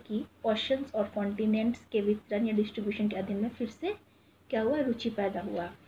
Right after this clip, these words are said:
It was in nineteen sixty-seven Mackenzie and Parker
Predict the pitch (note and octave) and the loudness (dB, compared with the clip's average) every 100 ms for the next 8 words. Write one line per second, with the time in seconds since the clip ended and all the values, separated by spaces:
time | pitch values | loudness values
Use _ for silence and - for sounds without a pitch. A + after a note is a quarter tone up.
0 | - - C#4 C4 C#4 D4 - D#4 C#4+ B3+ | -20 -4 -4 2 4 4 0 2 4 4
1 | C4+ D#4+ - - C4+ A#3+ G#3+ G3 G3 A3+ | 2 0 -4 -8 -8 0 0 2 2 0
2 | - - - - A3 G#3+ A#3 A3 A#3+ A#3 | -2 -14 -20 -8 -2 2 4 6 4 4
3 | C#4 C4 G#3+ G#3 G#3 G#3 G#3 G#3+ - | 2 2 2 2 2 2 0 -2 -2